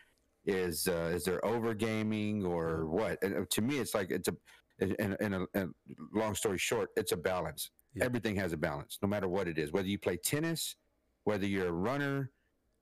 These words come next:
Speaker 1: whether you play golf, whether you like to cook, whatever it is, it's a balance. It's always a balance. So I don't look at gaming any different than I look at somebody who likes to draw, likes to do art,
Speaker 2: Yep.
Speaker 1: or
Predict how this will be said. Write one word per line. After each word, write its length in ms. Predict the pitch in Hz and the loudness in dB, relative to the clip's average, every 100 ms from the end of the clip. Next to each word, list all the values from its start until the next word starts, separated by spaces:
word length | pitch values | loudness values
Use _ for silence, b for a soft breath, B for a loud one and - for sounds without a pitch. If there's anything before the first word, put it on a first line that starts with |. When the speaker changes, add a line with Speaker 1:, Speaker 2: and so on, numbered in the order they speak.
| - | -2
Speaker 1:
whether 240 | 104 92 | 0 0
you 80 | 98 | 0
play 240 | - 95 | 0 0
golf, 500 | 80 117 120 120 117 | 2 0 2 0 0
whether 200 | 104 95 | -2 0
you 500 | 92 90 87 85 85 85 | 0 0 0 0 0 0
like 220 | 95 90 | 0 0
to 80 | - | -4
cook, 480 | - 135 127 - 110 | 0 0 0 -2 0
whatever 340 | 120 143 135 | 0 0 0
it 80 | 113 | 2
is, 300 | 117 92 - b b _ - | 2 0 -4 b b _ -2
it's 140 | 117 | 0
a 40 | |
balance. 600 | 95 95 80 - - - - _ _ _ _ _ _ _ - | 0 0 -2 -6 -8 -12 -14 _ _ _ _ _ _ _ -4
It's 140 | - 113 | 0 2
always 280 | 110 107 | 2 0
a 40 | 92 | 0
balance. 400 | 92 85 80 - | 0 0 0 0
So 160 | 107 | 0
I 100 | 92 | 2
don't 160 | 123 131 | 0 0
look 140 | 127 | 0
at 120 | 123 92 | -2 0
gaming 380 | 110 113 107 | 0 0 0
any 160 | 110 113 | 0 0
different 300 | 101 107 101 | 0 0 0
than 120 | 95 | 0
I 40 | 98 | 0
look 220 | 101 92 | 0 0
at 100 | 87 | 0
somebody 380 | 104 95 92 87 | 0 0 0 0
who 340 | 92 87 78 - b b _ _ _ | 0 0 -2 -6 b b _ _ _
likes 260 | 95 101 92 | 0 0 0
to 80 | 98 | -2
draw, 320 | 85 92 85 - 69 | 0 0 0 -4 -2
likes 240 | 98 - | -2 0
to 80 | 87 | 0
do 160 | 95 - | 0 0
art, 360 | 85 82 - - - | 0 -2 -6 -10 -4
Speaker 2:
Yep. 100 | 104 95 | 0 2
Speaker 1:
or 360 | 90 85 78 | 2 2 -2